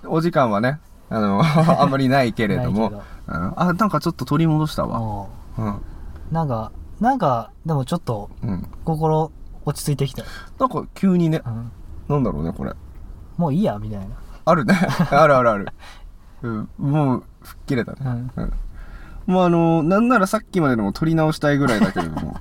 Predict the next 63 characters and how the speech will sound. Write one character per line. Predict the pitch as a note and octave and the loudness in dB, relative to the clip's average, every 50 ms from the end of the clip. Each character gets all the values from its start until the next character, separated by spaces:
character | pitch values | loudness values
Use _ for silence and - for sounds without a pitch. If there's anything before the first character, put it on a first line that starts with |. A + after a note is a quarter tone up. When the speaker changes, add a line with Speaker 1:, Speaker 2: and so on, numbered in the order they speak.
| - - | -10 -10
Speaker 1:
<laughs> | - - - - | -12 -10 -6 0
も | F3+ G#3 | 2 2
う | B3+ | 4
い | C#4 | 6
い | |
じ | G#3 D#3 | 6 6
ゃ | C3 | 6
ん、 | A#2 A#2+ | 4 4
も | A#2 G#2+ G2 - | 2 2 0 0
う。 | - - - - - - - - - - - - - - - - - - - - - - - | -4 -8 -16 -16 -18 -16 -16 -16 -14 -14 -16 -16 -16 -16 -18 -16 -16 -18 -18 -18 -16 -8 0
な | - G3 | 2 2
ん | G#3+ | 4
だ | F3+ | 4
ろ | C3+ | 2
う | G#2+ | 2
ね、 | G#2+ | 0
こ | - A2+ | -2 0
の、 | G#2+ G#2+ G#2+ G#2+ - - - - - - - - | 0 0 0 0 -2 -6 -14 -20 -20 -16 -4 2
映 | D#3 F3 F3+ F3 E3+ | 4 6 6 6 6
画 | F3 E3+ | 4 4
の | E3 D#3+ | 4 2
最 | - - F#3 E3+ D#3 | 2 2 2 2 4
後 | B2+ A2 F#2 | 2 0 0
で | F2 E2 - - - - - - - | 0 -2 -4 -6 -12 -18 -16 -8 0
化 | C3 C3 C3 | 0 0 2
け | - C3+ | 4 2
の | C3 B2+ | 2 2
皮 | B2 | 4
剥 | - B2+ B2 A#2+ - - A2+ | 4 4 4 2 2 -2 -2
が | G2+ G2+ G2+ | 2 2 2
れ | G2 G2+ F#2 | 2 2 0
た | - | 0
み | - | 0
た | |
い | A#2 | 0
な。 | - - - | -2 -2 -2
Speaker 2:
あ | F2 | -4
ー、 | - - | -4 -4
は | - | -6
い | - | -6
は | - | -6
い | - | -6
は | - | -8
い。 | - - | -8 -10
Speaker 1:
そ | - - - - - - - - - - - - - - - - - - | -12 -14 -14 -16 -16 -18 -18 -18 -18 -18 -18 -18 -18 -18 -18 -18 -8 -6
う | |
い | D3+ | -4
う | D3+ | -4
と | E3+ D#3+ | -2 0
こ | - A#2+ G#2 | 2 2 4
あ | G2+ G#2+ | 4 2
る | G2 D#2 C2+ | 0 -2 -6
ね。 | - D2 - - - - - - - - - - - - - - - - - - - - | -8 -10 -12 -14 -16 -20 -20 -20 -20 -20 -18 -18 -18 -16 -18 -18 -18 -18 -18 -18 -12 -4
Speaker 2:
な | - D#3 G#3+ | -2 0 0
ん | C4+ | 0
だ | F#3+ A2+ | -2 -4
ろ | G2 | -6
う | F#2 | -12
ね。 | F#2+ G#2 - - - - - | -14 -16 -16 -18 -16 -6 -2
Speaker 1:
う | B2+ | 0
ん。 | B2 A#2 G#2+ F2 E2 - - - - - - - - - - - - - - - - - - - - - - - - - - - - - - - - - - - - - - - - - - - - - - - - | 2 2 2 0 -2 -6 -8 -12 -14 -12 -14 -14 -14 -14 -16 -16 -18 -18 -18 -20 -20 -20 -18 -20 -20 -18 -18 -16 -16 -16 -16 -16 -16 -16 -16 -16 -16 -16 -14 -14 -14 -12 -12 -14 -14 -14 -16 -16 -16 -16 -16 -12 -8
Speaker 2:
ま | C3 B2+ A2+ | -6 -6 -6
あ。 | G2+ | -8